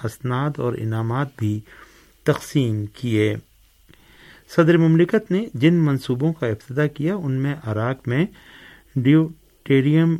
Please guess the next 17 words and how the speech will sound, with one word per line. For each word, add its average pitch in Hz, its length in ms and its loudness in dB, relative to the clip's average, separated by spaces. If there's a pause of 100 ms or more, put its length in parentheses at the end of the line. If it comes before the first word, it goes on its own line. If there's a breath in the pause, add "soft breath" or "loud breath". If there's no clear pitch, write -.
مرکبات 117 840 -4
کی 147 120 -2
پیداواری 110 1120 -2
یونٹ 117 440 -2
کے 135 320 -2 (280)
دوسرے 143 400 -2 (120)
فیز 123 300 -2
کی 127 180 -4
ڈیزائننگ، 107 680 -2
ساخت 120 460 -6 (100)
اور 120 160 -6
تنصیب، 110 600 -4 (720 loud breath)
عراق 147 460 0 (260)
ریڈیئیشن 139 1120 0 (140)
ایمرجنسی 120 920 -2
یونٹ 113 440 -2 (540 loud breath)
for 127 300 2